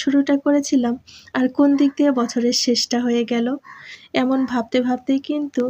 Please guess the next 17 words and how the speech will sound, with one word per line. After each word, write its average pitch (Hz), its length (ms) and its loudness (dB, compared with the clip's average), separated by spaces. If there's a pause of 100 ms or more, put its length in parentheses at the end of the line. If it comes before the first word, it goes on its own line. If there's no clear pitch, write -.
গৃহিণীদের 247 600 -2
বছরের 254 460 -2
পর 254 160 -2 (120)
বছর 233 400 -2
শেষ 233 400 -2
হয়ে 233 200 0
যায়, 233 260 -6 (420)
তবুও 294 340 2
মনে 247 260 0
হয় 247 220 0
যেন 247 280 -2
কিছুদিন 254 520 -4 (120)
আগেই 233 360 -2
হয়তো 254 340 -2
বা 254 120 -2
শুরু 262 260 0
করেছিলাম। 262 600 -2